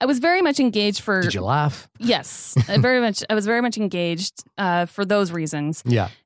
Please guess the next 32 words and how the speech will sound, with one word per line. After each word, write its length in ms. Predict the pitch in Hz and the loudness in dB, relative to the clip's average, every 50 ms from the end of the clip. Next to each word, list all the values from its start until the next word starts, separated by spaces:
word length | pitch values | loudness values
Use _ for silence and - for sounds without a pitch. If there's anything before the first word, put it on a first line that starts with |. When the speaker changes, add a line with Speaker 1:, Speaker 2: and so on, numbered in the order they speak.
| _ _ - | _ _ -2
Speaker 1:
Uh, 400 | 226 214 208 202 196 190 190 190 | 0 2 2 4 4 4 2 2
but 320 | 180 170 - 220 214 - - | 0 0 2 2 2 0 0
for, 560 | - 254 240 226 220 208 202 196 190 180 - - - - - - - | 0 0 2 4 4 4 2 2 2 0 -2 -6 -10 -16 -20 -18 -18
uh, 60 | - - - 220 - | -16 -16 -16 -12 -4
terms 320 | - 269 277 269 262 226 - - | 0 2 2 2 2 0 0 0
of, 560 | 214 220 208 208 208 202 202 202 196 196 - - _ _ _ _ _ _ _ _ _ _ _ _ _ _ _ _ _ - | 2 2 4 4 4 4 4 2 0 -4 -8 -16 _ _ _ _ _ _ _ _ _ _ _ _ _ _ _ _ _ -2
uh, 520 | 208 240 220 214 214 214 208 202 196 196 185 175 - _ _ - | 0 0 2 2 2 2 2 2 2 0 -2 -4 -8 _ _ -4
when 180 | 202 226 226 | -2 0 0
it 120 | 233 220 - | 0 -2 -2
comes 240 | - 269 285 254 - | 0 0 0 0 0
to 80 | - | 0
down 180 | 226 214 208 208 | 0 2 0 0
to 400 | 202 - 208 202 196 190 185 180 180 | 0 0 2 2 2 2 2 0 0
the 80 | - | -2
storytelling 560 | - - - 226 226 247 247 - 269 269 269 262 | -4 -2 0 0 0 2 2 0 0 2 2 2
part 200 | - 277 269 277 | 2 2 2 2
of 100 | 285 262 | 2 2
it, 180 | 302 311 - - | 0 0 0 2
you 100 | 277 247 | 2 2
Speaker 2:
Mm. 40 | |
Speaker 1:
know, 100 | 226 214 208 | 4 4 4
I 100 | 208 214 | 2 0
feel 220 | - - 233 220 | 0 0 0 0
like 140 | 202 220 - - - | 0 0 -2 -6 -6
it, 220 | - - 196 - _ _ | -6 -6 -6 -6 _ _
it, 280 | - 202 190 185 175 - - | -4 -2 -2 -2 -2 -4 -4
um, 680 | 190 190 175 170 165 160 151 151 147 147 147 156 196 - - | -2 0 0 2 2 0 0 0 0 -2 -2 -4 -4 -4 -4
it 140 | 202 180 - | -6 -6 -4
trailed 420 | - - 190 180 196 226 269 269 | -2 -2 0 2 2 2 2 0
Speaker 2:
Yeah. 60 | - - - - - _ _ _ | -4 -6 -14 -20 -20 _ _ _
Speaker 1:
sometimes. 720 | - - 302 160 131 330 320 320 330 339 330 - - - _ _ _ _ _ _ _ _ _ _ _ | -2 2 2 4 4 4 2 2 2 2 0 -2 -6 -8 _ _ _ _ _ _ _ _ _ _ _
But, 500 | - 196 - 233 220 214 208 208 208 - | -12 -4 0 2 2 4 4 2 2 0